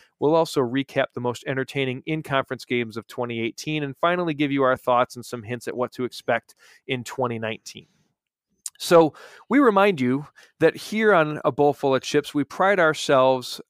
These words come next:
much like we were in college, in being the, the podcast that gives you more than what the big guys do. We pay attention to detail, we go the extra mile for research, and we're gonna give you clean perspective rather than recycled readings from Twitter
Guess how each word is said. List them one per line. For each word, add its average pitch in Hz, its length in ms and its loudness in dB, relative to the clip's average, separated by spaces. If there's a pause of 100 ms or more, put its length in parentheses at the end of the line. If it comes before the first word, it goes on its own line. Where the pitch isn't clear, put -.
(160)
much 165 240 -2
like 165 200 -2
we 156 120 2
were 143 180 0
in 135 80 -6
college, 120 440 0
in 120 100 -8
being 170 440 -2 (360)
the, 135 500 2
the 127 140 -4
podcast 196 800 0
that 127 160 -4
gives 151 220 -2
you 139 120 -2
more 139 260 0
than 127 180 -6
what 123 240 -2
the 117 60 -6
big 117 260 -4
guys 107 340 -2
do. 107 180 -6
We 110 160 -6
pay 190 200 -2
attention 156 420 -6
to 120 80 -6
detail, 139 500 0
we 120 120 -2
go 131 200 0
the 123 140 0
extra 127 280 -6
mile 127 300 0
for 113 140 -10
research, 139 580 -4 (320)
and 123 100 -2
we're 135 80 2
gonna 147 160 -2
give 131 200 -2
you 123 360 -2 (540)
clean 208 420 -2
perspective 143 760 0
rather 131 280 4
than 123 140 -4
recycled 135 580 0
readings 123 400 -4
from 117 180 -10
Twitter 139 520 2